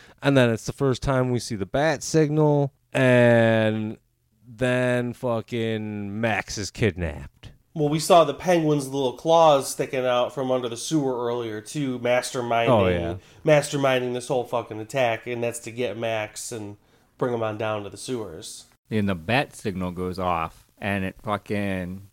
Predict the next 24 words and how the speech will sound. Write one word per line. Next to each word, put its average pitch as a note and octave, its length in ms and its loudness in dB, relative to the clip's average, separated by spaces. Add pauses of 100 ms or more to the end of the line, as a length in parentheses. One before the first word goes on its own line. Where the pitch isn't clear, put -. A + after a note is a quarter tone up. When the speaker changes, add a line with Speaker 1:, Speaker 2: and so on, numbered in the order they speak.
Speaker 3:
Bruce C#3 320 -2
Wayne G2+ 600 0
is G2+ 200 -6
sitting, A#2 600 0
like, G2+ 240 -2
in G#2+ 140 -4
his A2+ 200 -4
office, G#2+ 540 -2
just, - 280 -10
like, F#2 280 -6
Speaker 2:
Brooding. D3 580 2
Speaker 3:
thinking, C#3 680 4 (180)
like, B2 260 0
in C3 160 0
this B2 200 -2
chair. G2+ 560 0 (120)
And C3+ 300 2
that's E3 260 4
where E3+ 280 4
I'm C3+ 280 8
like, G#2 320 2
I B2+ 120 -12
thought D3 360 2
Batman B2+ 800 2